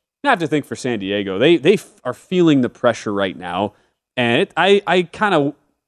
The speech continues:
I would, I'd have to hesitate sort of throwing in the, the post Sunday Night Baseball, especially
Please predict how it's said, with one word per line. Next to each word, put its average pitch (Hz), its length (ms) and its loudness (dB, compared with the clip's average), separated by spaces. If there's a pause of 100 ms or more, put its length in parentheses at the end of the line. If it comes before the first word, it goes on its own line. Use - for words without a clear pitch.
I 196 100 -8
would, 196 140 -2
I'd 180 260 2
have 208 160 2
to 147 80 0
hesitate 127 540 -2 (180)
sort 135 180 -2
of 107 120 -4
throwing 131 340 2
in 117 160 0
the, 104 320 -2
the 113 140 0
post 135 320 -2
Sunday 120 160 -2
Night 104 160 -4
Baseball, 110 380 -2
especially 117 500 -2